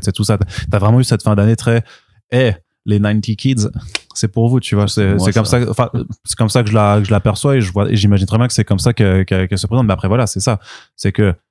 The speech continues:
Speaker 1: entre ce que l'éditeur conçoit dans sa stratégie, la façon dont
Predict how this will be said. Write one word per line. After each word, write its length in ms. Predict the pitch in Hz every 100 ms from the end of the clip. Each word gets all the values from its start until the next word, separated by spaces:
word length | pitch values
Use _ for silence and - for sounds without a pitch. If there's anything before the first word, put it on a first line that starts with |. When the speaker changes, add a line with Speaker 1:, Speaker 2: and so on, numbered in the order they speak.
| _ _ -
Speaker 1:
entre 260 | 113 -
ce 60 | 120
que 80 | -
l'éditeur 500 | 110 107 110 113 107
conçoit 380 | 104 95 90 85
dans 120 | -
sa 120 | 92 101
stratégie, 440 | 104 101 92 92 -
la 140 | 98
façon 400 | 110 107 127 123
dont 380 | 110 110 117